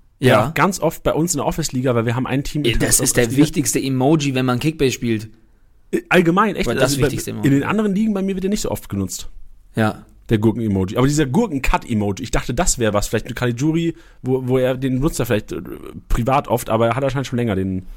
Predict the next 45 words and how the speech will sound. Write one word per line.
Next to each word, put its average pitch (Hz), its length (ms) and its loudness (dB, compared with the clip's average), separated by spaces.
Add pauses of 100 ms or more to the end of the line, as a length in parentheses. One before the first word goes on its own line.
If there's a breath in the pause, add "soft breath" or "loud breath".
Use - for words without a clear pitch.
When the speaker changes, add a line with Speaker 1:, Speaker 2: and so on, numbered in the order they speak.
(320 soft breath)
Speaker 1:
Salat. 117 680 0
Speaker 2:
Ja. - 40 -14 (200 soft breath)
Speaker 1:
Wer - 80 -6
Speaker 2:
Ja, 147 120 6
der 190 80 4
Speaker 1:
schreibt - 20 4
Speaker 2:
macht, 214 140 2
der 208 60 2
Speaker 1:
denn 180 80 2
Speaker 2:
macht, 202 120 2
der - 80 0
macht 165 100 2
Speaker 1:
Salat 180 160 0
Speaker 2:
das 185 80 -2
schon - 140 0
Speaker 1:
so? - 40 -4
Speaker 2:
immer. 135 160 0
Ich 127 120 -2
glaub, 156 160 2
das 160 100 -2
ist 175 140 0
so, 170 180 2
Grifo 185 340 0
hat 165 120 0
doch - 80 -6
auch - 160 -2
so - 120 -2
einen 180 60 0
ähnlichen. 175 400 0
Ich 147 140 -6
glaube, 151 260 2
das 147 180 -2
ist 160 160 -2
so, 143 560 2
ist 131 200 -6
so 135 180 -4
mit 127 600 -6
seinen, 127 320 0
mit 123 100 -2
seinen 123 240 -2
Bros 123 500 2
von, 110 600 -6
von 110 220 -8
damals 107 420 0
oder 98 260 -4